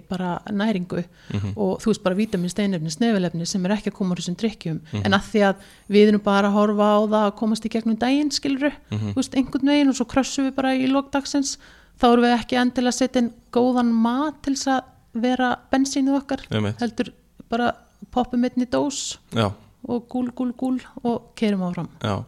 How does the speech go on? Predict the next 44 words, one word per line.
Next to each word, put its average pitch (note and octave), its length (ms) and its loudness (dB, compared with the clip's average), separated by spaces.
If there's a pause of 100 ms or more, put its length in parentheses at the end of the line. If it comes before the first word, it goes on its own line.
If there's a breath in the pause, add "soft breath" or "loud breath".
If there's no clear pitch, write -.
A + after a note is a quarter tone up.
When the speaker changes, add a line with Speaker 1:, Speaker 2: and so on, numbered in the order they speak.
(560 loud breath)
Speaker 2:
þetta B2+ 240 0
finnst A2+ 180 -2
mér G2+ 160 2
nefnilega F#2 340 0
svolítið F#2+ 360 -2
áhugavert F#2+ 580 -6 (140)
og G2+ 340 0 (380)
ég A2 120 0
ætla A2+ 140 4
líka A2+ 260 4
að G#2+ 120 2
nefna A#2 220 2
einn A2 120 0
þátt - 280 -4
sem A2 120 -2
ég F#2+ 120 0
tók G2+ 180 -4
upp G2 80 -2
með F#2+ 140 -2
Guðmundi G#2+ 280 0
Ármanni, F#2+ 400 0
endilega G2 440 -4
hlusta G2+ 220 -6
á F2+ 60 -2
hann, F2+ 140 -2
þar G2+ 180 -4
komum F#2+ 200 -2
við - 40 -2
svolítið G2+ 180 -2
inn A2+ 120 2
á G2+ 60 0 (100)
þetta G2+ 240 0 (480 loud breath)
og G#2 100 -4
þar C3 220 2
komum D3+ 200 -2
við D3+ 60 2
inn D#3 140 0
á D3 60 0
svolítið B2+ 280 -2
líka B2 440 0 (280)
bara, G#2 340 0 (720)
uh, F#2+ 640 -4 (1080)
bara C2+ 160 0
vatnið. - 760 -4